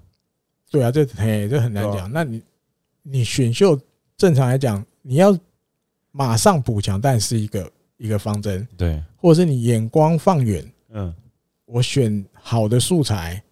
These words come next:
Speaker 1: 年轻的，我再来好好的养，慢慢的养，这也是一个选秀的方针。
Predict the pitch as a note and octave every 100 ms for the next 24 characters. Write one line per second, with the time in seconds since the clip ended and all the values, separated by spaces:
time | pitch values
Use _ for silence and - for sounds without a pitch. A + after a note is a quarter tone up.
0 | _ B2 B2 C#3+ - C#3+ C3 G#2 G#2 G#2+
1 | D#3+ A2+ G#2 A2+ _ _ _ - A#2+ C#3
2 | A#2 G#2 G2 E2 F#2+ C#3 C3+ B2+ G#2+ F#2+
3 | F2 D2+ - _ - D3 G#2 A#2 G#2+ G#2+
4 | F#2+ - _ _ - - F2+ A#2+ G2 F2+
5 | G2+ G2 F#2 E2+